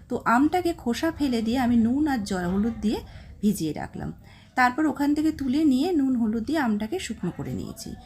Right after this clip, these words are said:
দু ঘন্টা রোদ্দুরে রেখেছি। দু ঘন্টার বেশি রাখার দরকার নেই।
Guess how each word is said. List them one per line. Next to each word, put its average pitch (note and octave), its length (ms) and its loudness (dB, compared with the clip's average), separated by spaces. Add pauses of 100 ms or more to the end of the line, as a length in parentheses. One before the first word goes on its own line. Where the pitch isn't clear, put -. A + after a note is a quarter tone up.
(300)
দু E4 140 4
ঘন্টা D#4+ 400 4
রোদ্দুরে G#3 480 0
রেখেছি। D3+ 420 -10 (800)
দু C4+ 120 0
ঘন্টার E4 360 2
বেশি D4 220 0
রাখার A#3+ 320 2
দরকার G3 360 0
নেই। B3+ 260 0